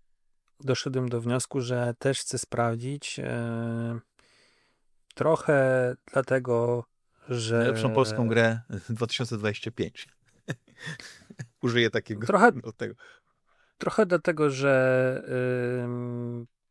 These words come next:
Speaker 1: ty mnie namówiłeś. W sensie swoim entuzjazmem i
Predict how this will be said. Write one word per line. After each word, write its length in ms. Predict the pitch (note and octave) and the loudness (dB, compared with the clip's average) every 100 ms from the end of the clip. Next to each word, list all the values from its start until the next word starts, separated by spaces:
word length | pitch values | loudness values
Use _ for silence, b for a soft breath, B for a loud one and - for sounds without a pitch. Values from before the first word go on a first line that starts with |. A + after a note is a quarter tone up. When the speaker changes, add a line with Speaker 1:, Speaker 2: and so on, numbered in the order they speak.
| _ | _
Speaker 1:
ty 160 | - C#3 | 0 2
mnie 160 | A#2+ | 4
namówiłeś. 720 | A2+ G#2+ G#2+ A#2 A#2 - - _ _ _ _ _ - | 2 -2 -4 -10 -14 -14 -20 _ _ _ _ _ -14
W 60 | |
sensie 580 | - B2+ A#2 - B2+ B2 | -6 -2 -2 0 2 2
swoim 460 | B2 - C#3+ C3 C3 | 0 -2 2 2 2
entuzjazmem 800 | B2+ B2 A#2+ B2 A2+ A2+ A2+ A2 | 0 0 2 2 2 0 -2 -2
i 440 | - B2 A#2+ A#2 | -4 -4 -4 -4